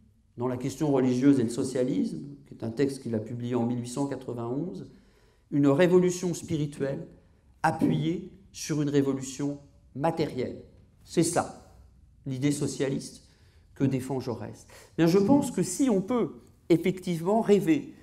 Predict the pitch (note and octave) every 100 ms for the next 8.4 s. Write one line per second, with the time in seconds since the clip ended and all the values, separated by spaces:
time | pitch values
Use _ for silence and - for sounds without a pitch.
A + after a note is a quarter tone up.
0 | - _ - D#3 D3 C#3+ A3+ G#3+ E3 D#3+
1 | D3+ C#3+ - C#3 B2 C3 - E3 F3 G3+
2 | G3 - _ - _ E3 D#3 G3+ F#3 F3+
3 | F#3 F#3 F#3 - - F#3+ D#3+ - _ _
4 | _ - C#3+ - G3+ F#3 D3 F#3 E3+ G#3+
5 | A3 B2+ - - _ _ _ - B2+ E3
6 | D#3 D#3+ F3+ F#3 C#3+ B2 A#2+ A#2+ - D3
7 | G3+ - - _ _ _ _ - - A3+
8 | G#3 A3 B3+ -